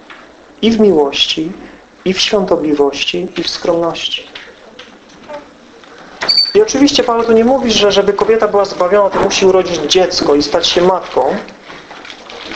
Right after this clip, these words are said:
gdyż niektóre kobiety nawet fizjologicznie nie są w stanie urodzić, chociaż mają męża. I na przestrzeni wieków były takie, którym nawet sam Bóg zamknął łono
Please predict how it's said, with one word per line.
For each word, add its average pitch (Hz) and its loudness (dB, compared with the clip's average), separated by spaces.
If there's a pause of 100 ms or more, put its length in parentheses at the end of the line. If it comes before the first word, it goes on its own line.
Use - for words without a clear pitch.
(640)
gdyż 156 2
niektóre 202 4
kobiety 208 2
nawet 196 2 (120)
fizjologicznie 208 2
nie 180 2
są 175 0
w 147 -4
stanie 165 0
urodzić, 156 2
chociaż 170 0
mają 170 2
męża. 165 0 (1080)
I 180 2
na 190 2
przestrzeni 202 0
wieków 190 0
były 175 4
takie, 156 -2
którym 170 2
nawet 175 0
sam 196 0
Bóg 202 -2
zamknął 151 2
łono 143 2